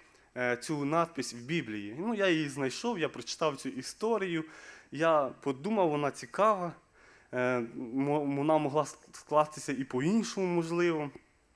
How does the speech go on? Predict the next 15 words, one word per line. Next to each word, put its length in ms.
Я 100
над 180
нею 200
роздумував, 600
але 200
до 100
цього 280
часу 340
я 160
ніколи 460
над 260
нею 260
ще 220
не 220
проповідував. 680